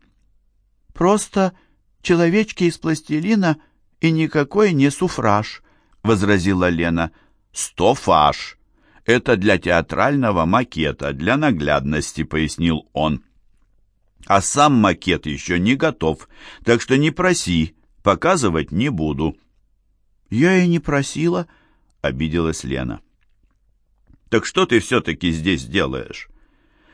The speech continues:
«Ты прав», — заметила Лена. «Я не ваша. Ещё в школе учусь. Вот пришла поглядеть, может, поступать к вам буду». «И снова врёшь», — беззлобно заметил парень.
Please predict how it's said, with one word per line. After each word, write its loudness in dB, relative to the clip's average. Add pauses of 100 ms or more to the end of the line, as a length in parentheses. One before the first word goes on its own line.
(240)
«Ты 2
прав», — 0 (580)
заметила -2
Лена. -6 (640)
«Я 0
не 0
ваша. -6 (460)
Ещё 0
в -12
школе -2
учусь. -6 (420)
Вот 0
пришла -2
поглядеть, -4 (240)
может, 2
поступать -2
к -10
вам 2
буду». -2 (1120)
«И 2
снова 2
врёшь», — -2 (520)
беззлобно 2
заметил -2
парень. -2